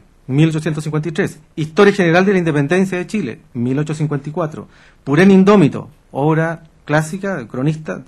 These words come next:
pero dirigido y editado por Barros Arana, mil ochocientos sesenta y dos. Vida y viaje de Fernando Magallanes, mil ochocientos sesenta y cuatro. Compendio de Historia de América, mil ochocientos sesenta y cinco. Historia moderna y contemporánea, mil ochocientos setenta y uno.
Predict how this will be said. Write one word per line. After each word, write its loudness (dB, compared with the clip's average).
pero -8
dirigido -2
y 0
editado -2
por -8
Barros -8
Arana, -4
mil 4
ochocientos -4
sesenta -8
y -12
dos. -18
Vida 6
y 4
viaje 2
de -2
Fernando 0
Magallanes, -4
mil -8
ochocientos -10
sesenta -8
y -8
cuatro. -6
Compendio 6
de 4
Historia 0
de 4
América, 0
mil 0
ochocientos -6
sesenta -12
y -10
cinco. -10
Historia 6
moderna 6
y 2
contemporánea, -2
mil -2
ochocientos -4
setenta -6
y -4
uno. -4